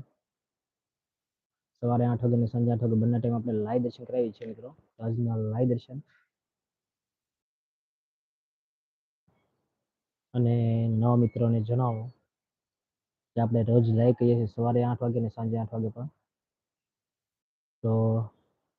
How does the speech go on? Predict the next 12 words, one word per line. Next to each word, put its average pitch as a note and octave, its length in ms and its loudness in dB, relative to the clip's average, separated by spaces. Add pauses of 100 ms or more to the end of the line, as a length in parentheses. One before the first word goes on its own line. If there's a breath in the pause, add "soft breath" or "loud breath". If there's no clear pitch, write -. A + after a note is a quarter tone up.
(600)
બાપાની A#2+ 360 2
મૂર્તિના A#2+ 380 2
દર્શન A2+ 240 0
કરાવીએ. A2 280 -2 (240)
રાજુભાઈ A#2+ 360 4
સવાણી, A#2+ 320 -2
બાપા A2 200 -2
સીતારામ. A#2+ 360 -6 (800)
હા B2+ 120 4
ભાઈ, A#2 280 2
ચાલો A#2+ 200 2
તો A#2+ 180 0